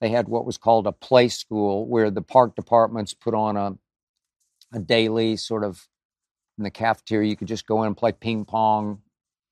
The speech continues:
They had softball tournaments. They had various track meets type tournaments. And there was a tennis tournament. And the director of the summer play school asked me and a friend of mine named John Corey, "Would you guys represent us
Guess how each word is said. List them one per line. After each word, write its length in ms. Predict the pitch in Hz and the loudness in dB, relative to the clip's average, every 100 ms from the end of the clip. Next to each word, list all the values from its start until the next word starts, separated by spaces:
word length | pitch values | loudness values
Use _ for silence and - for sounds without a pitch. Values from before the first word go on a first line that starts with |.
| _ _ _ _ _ _ _ _ _ 131 | _ _ _ _ _ _ _ _ _ -4
They 100 | 110 | -4
had 120 | 92 | -2
softball 520 | - 107 101 - 110 | 4 6 6 2 0
tournaments. 520 | - 101 98 98 98 | 0 -4 -2 -4 -4
They 100 | 113 | -2
had 140 | 104 90 | -2 0
various 400 | 104 104 - - _ | 0 0 -2 -10 _
track 400 | - 117 113 - | -2 2 2 0
meets 600 | 110 104 - _ - - | -6 -6 -10 _ -20 -6
type 300 | 101 110 - | -2 -2 -2
tournaments. 680 | - 107 104 104 104 - - _ _ _ - | -6 -4 -2 -4 -6 -8 -12 _ _ _ 0
And 440 | 131 139 135 - _ _ _ - | 2 2 -2 -10 _ _ _ -4
there 140 | 120 | 0
was 140 | 117 123 | 0 -2
a 60 | |
tennis 440 | 117 - 135 110 - | -4 -4 -2 -4 -6
tournament. 560 | 107 90 - - - - _ _ _ _ _ | -8 -8 -12 -20 -20 -20 _ _ _ _ _
And 200 | 113 107 | -8 -6
the 120 | 107 104 | -4 -2
director 600 | 101 110 123 - 123 110 | 0 6 4 4 -2 0
of 240 | 117 92 | 0 0
the 140 | 113 | -4
summer 400 | 104 - 110 110 | -2 0 0 -2
play 260 | 98 - 127 | -2 2 2
school 400 | 123 - 113 107 | 2 -2 0 0
asked 320 | 123 113 - | 2 2 0
me 140 | 120 117 | -4 -2
and 100 | 107 | -4
a 40 | |
friend 260 | - 117 110 | -6 -6 -4
of 60 | |
mine 180 | 104 107 | -2 -2
named 220 | 104 104 | -4 -4
John 260 | 98 113 104 | -2 -2 -2
Corey, 460 | - 135 127 113 110 | 0 2 4 2 0
"Would 160 | 117 104 | -4 -2
you 80 | |
guys 280 | 151 147 123 | 4 4 4
represent 640 | 113 123 - 117 104 139 127 | 2 2 2 -2 0 0 0
us 300 | 110 - | -2 -6